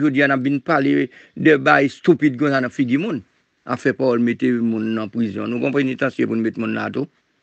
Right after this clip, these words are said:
Oh, oh. Hm. Mesye, fè respè nou, tande. Kite peyi an repo. Paske kòm konnen pèp sa li menm, jou ke li, li fon tèt kòl ansanm, monchè, m pa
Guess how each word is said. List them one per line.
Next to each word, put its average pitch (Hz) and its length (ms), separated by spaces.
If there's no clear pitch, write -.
Oh, 208 160
oh. 139 160
Hm. 165 140
Mesye, 156 560
fè 151 220
respè 147 260
nou, 139 140
tande. 165 240
Kite 135 240
peyi 160 320
an 151 160
repo. 170 380
Paske 147 320
kòm 180 240
konnen 175 320
pèp 156 240
sa 151 240
li 147 160
menm, 175 300
jou 139 400
ke 170 160
li, 156 240
li 160 160
fon 160 160
tèt 202 240
kòl 180 300
ansanm, 151 340
monchè, 139 240
m 131 80
pa 147 80